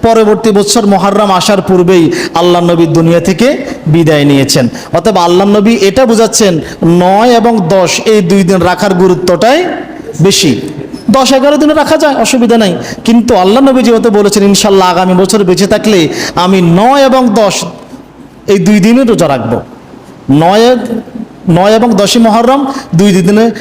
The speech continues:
আমরা রোজা আদায় করব, ইহুদিদের সাথে পার্থক্য করব।" আর এখন তো বর্তমান অবস্থা হচ্ছে কি, আমরা ইহুদি খ্রিস্টানদের সাথে পার্থক্য করবে কি, তাদের সাথে আমরা এখন হাতের সাথে হাত, বিগতের সাথে বিগত, সব কিছু মিল রেখে চলি।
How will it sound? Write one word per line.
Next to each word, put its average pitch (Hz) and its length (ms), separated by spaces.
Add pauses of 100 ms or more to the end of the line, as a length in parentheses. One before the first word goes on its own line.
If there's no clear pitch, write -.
(100)
আমরা 190 180
রোজা 180 260
আদায় 165 200
করব, 196 380
ইহুদিদের 190 500
সাথে 202 220
পার্থক্য 160 440
করব।" 135 360 (260)
আর 165 200
এখন 226 300
তো 226 340 (200)
বর্তমান 190 420
অবস্থা 190 380
হচ্ছে 220 300
কি, 175 400 (120)
আমরা 190 640 (280)
ইহুদি 202 340
খ্রিস্টানদের 226 460
সাথে 226 200
পার্থক্য 220 420
করবে 202 300
কি, 190 240 (240)
তাদের 185 240
সাথে 208 240
আমরা 208 200
এখন 202 160
হাতের 185 360
সাথে 202 260
হাত, 190 220 (280)
বিগতের 202 440
সাথে 202 240
বিগত, 180 420
সব - 220 (100)
কিছু 254 180
মিল 208 240
রেখে 170 180
চলি। 135 300